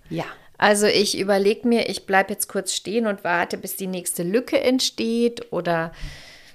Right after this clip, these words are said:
Speaker 2: ich gehe vielleicht einen kleinen Umweg, damit
Speaker 1: Mhm.
Speaker 2: andere geradeaus gehen können oder so.
Speaker 1: Es braucht
Speaker 2: Ja.
Speaker 1: einen Zeitaufschub und in dem Augenblick können wir aber auch gleichzeitig erleben, dass wir entschleunigt sind.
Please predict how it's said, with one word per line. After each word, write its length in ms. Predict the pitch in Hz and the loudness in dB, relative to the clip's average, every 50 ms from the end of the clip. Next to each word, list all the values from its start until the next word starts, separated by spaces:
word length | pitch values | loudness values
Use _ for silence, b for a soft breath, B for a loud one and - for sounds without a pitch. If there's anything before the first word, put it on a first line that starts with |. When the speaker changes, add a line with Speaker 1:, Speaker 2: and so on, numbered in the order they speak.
| B B B | B B B
Speaker 2:
ich 240 | - - 175 - - | -4 -4 -4 -4 -2
gehe 140 | - 202 202 | -2 -2 -2
vielleicht 440 | 196 - 208 185 170 180 - - - | -2 0 2 4 4 4 2 -2 -8
einen 120 | 185 180 | -10 -8
kleinen 380 | - - 196 175 160 165 170 170 | -6 -4 -2 0 2 2 0 0
Umweg, 800 | - - - 262 269 269 262 247 247 247 247 254 254 247 - 180 | 0 4 6 6 6 6 4 4 2 2 2 2 0 -2 -4 -2
damit 280 | 202 196 190 190 202 - | 0 0 0 0 0 0
Speaker 1:
Mhm. 60 | - | 2
Speaker 2:
andere 420 | 165 180 185 190 208 185 165 156 | 2 2 2 2 2 2 0 -2
geradeaus 800 | - - 180 185 220 262 269 262 - - 185 190 202 196 - - | -2 0 2 2 4 4 2 0 0 0 0 0 -2 -2 -4 -6
gehen 300 | - 180 175 175 175 170 | -6 -6 -4 -4 -6 -6
können 400 | - - 180 165 160 165 165 - | -6 -6 -4 -4 -4 -6 -6 -6
oder 280 | - - - 160 147 139 | -8 -6 -6 -4 -4 -4
so. 260 | - - - - - - - - _ _ _ _ _ _ _ _ _ _ _ _ _ _ _ _ _ _ B B B | -6 -6 -10 -12 -14 -16 -20 -20 _ _ _ _ _ _ _ _ _ _ _ _ _ _ _ _ _ _ B B B
Speaker 1:
Es 160 | - - - - | -6 -4 -2 2
braucht 200 | - 196 180 170 | 2 2 2 2
Speaker 2:
Ja. 40 | 175 | 0
Speaker 1:
einen 80 | 185 | -2
Zeitaufschub 840 | 190 - 196 180 190 214 - - 240 247 - - - 254 254 277 262 B B B B B B B _ _ _ _ _ | 0 0 2 2 2 2 2 0 0 0 -2 -2 0 0 0 0 -2 B B B B B B B _ _ _ _ _
und 160 | - 226 208 | -2 0 2
in 160 | 208 190 175 - | 2 0 2 2
dem 260 | 202 233 320 381 320 | 2 4 4 4 4
Augenblick 460 | 196 202 220 220 214 208 220 226 226 | 4 4 4 4 4 2 2 0 0
können 240 | - 220 220 247 247 | 0 0 2 4 4
wir 120 | 233 - | 4 2
aber 280 | - 196 180 185 185 - - - - - | 2 2 2 2 0 0 -2 -4 0 2
auch 440 | 196 196 226 269 330 359 - - - | 6 8 8 8 8 6 2 0 2
gleichzeitig 720 | 202 190 185 208 240 233 - - 214 202 208 190 - - | 4 6 6 6 4 0 -2 -2 -2 -2 -2 -6 -6 -4
erleben, 420 | 196 190 185 180 185 190 220 233 220 | -2 0 0 2 2 2 2 2 2
dass 220 | 196 196 - - | 0 -2 -2 -2
wir 80 | - 156 | -2 -2
entschleunigt 680 | 180 165 - - 196 180 190 202 196 180 - - - | -2 -2 -2 0 2 2 4 4 2 0 0 -2 -6
sind. 360 | - 165 151 156 160 - - | -6 -4 -4 -4 -6 -8 -12